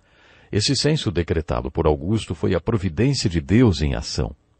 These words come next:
Vocês estudiosos do Velho Testamento estão lembrados de Miqueias cinco, dois, que diz exatamente onde o Messias iria nascer? Em Belém.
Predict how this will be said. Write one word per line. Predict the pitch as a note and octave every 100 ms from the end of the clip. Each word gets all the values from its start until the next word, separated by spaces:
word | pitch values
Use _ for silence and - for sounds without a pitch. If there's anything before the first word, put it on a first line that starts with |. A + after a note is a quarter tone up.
| _ _ _ _ _ -
Vocês | A2+ - D3+
estudiosos | A#2 - F#2 G#2+ G2+ C2 C2
do | D2
Velho | E2+ D2+
Testamento | D2 D2+ A#1+ C#2 D2
estão | - C3
lembrados | A#2+ F2+ A2 F2+ C#2
de |
Miqueias | C#2+ C2+ - F2 D2 B1 A#1+
cinco, | - B2 A#2 - - C#2+
dois, | - G#2 E2 G2+ - - _ _ _ -
que | E3
diz | F3 F#3+
exatamente | D#3 G2 E3 - C#2+ F#2 A2 D#2+
onde | C#2
o | D2
Messias | F2+ D#2 - F#3+ F2+
iria | D2+ E2+
nascer? | D2 - - F3 F3 _ _ _ _ _ -
Em | G2+
Belém. | B2 C3+ E3+ A#2